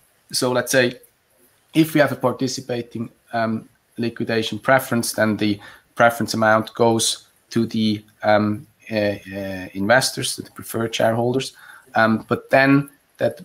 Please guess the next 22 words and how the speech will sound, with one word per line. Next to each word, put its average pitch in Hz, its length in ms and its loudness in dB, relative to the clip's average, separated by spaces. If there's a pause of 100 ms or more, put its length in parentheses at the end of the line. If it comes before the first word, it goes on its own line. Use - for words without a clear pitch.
we 120 180 -2
have 113 220 0
a 110 60 -6
catch-up 127 580 -2
so 110 180 -4
that, 107 300 0
uh, 110 180 -2
a 107 100 -4
certain 123 400 -2
amount, 113 460 0 (440)
um, 107 320 0 (160)
goes 113 320 -2
then 113 400 2 (120)
to 110 120 -2 (120)
the, 101 320 -2 (140)
uh, 101 220 0
other 110 220 4
shareholders. 139 840 2
So 110 220 -4
there's 104 220 -4
not 117 240 -2 (100)
just, - 380 -4